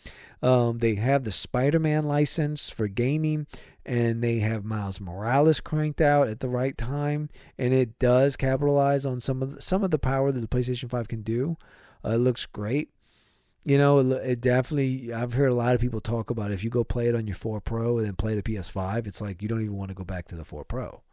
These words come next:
You know, there is a difference in the frame rate and in the, the visuals and everything like that. Like,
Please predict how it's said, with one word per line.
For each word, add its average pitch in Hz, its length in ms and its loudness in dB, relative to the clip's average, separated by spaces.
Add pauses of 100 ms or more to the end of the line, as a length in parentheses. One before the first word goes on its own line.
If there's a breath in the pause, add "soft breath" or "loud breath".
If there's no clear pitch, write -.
(200)
You 104 100 -6
know, 107 200 0
there 110 200 0
is 127 380 6
a 117 60 -2
difference 113 400 0
in 104 100 -6
the 98 80 -8
frame 113 420 -6
rate 98 300 -6 (480 loud breath)
and 123 240 0
in 113 140 0
the, 101 80 -4
the 117 280 -2
visuals 107 580 2
and 98 100 -8
everything 85 280 -8
like 73 220 -12
that. 73 260 -12
Like, 127 200 0